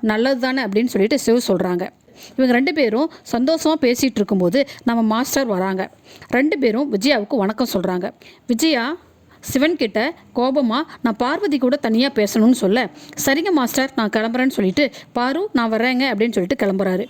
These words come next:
அவங்க ரெண்டு பேரும் அன்பா பேசுறத பார்த்து நம்ம மாஸ்டர் விஜயா அம்மா, "என்ன சிரிப்பு வேண்டி கிடக்கு? சீக்கிரம் சிவனை அனுப்பிட்டு வா, உங்கள்கிட்ட ஒரு முக்கியமான விஷயத்தை டிஸ்கஸ் பண்ணணும்னு" சொல்றாங்க. அதை கேட்ட பார்வதிக்கு முகமே சுருங்கி போயிடுச்சு.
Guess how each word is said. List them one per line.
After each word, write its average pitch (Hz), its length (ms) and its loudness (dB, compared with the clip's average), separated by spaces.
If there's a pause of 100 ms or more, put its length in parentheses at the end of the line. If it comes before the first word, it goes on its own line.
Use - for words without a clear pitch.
(360)
அவங்க 330 240 0
ரெண்டு 311 220 2
பேரும் 285 340 0
அன்பா 277 340 2
பேசுறத 254 380 0
பார்த்து 220 220 -4
நம்ம 220 180 0
மாஸ்டர் 240 440 0
விஜயா 220 280 0
அம்மா, 226 320 0 (280)
"என்ன 294 240 2
சிரிப்பு 302 320 2
வேண்டி 240 220 4
கிடக்கு? 220 440 0
சீக்கிரம் 349 440 0
சிவனை 269 320 2
அனுப்பிட்டு 226 320 0
வா, 202 280 -2
உங்கள்கிட்ட 233 200 2
ஒரு 220 120 2
முக்கியமான 269 460 2
விஷயத்தை 247 400 0
டிஸ்கஸ் 208 440 -2
பண்ணணும்னு" 185 300 2
சொல்றாங்க. 175 400 -2 (300)
அதை 254 200 0
கேட்ட 330 260 0
பார்வதிக்கு 220 760 0
முகமே 208 420 0
சுருங்கி 208 320 -2 (100)
போயிடுச்சு. 175 380 -2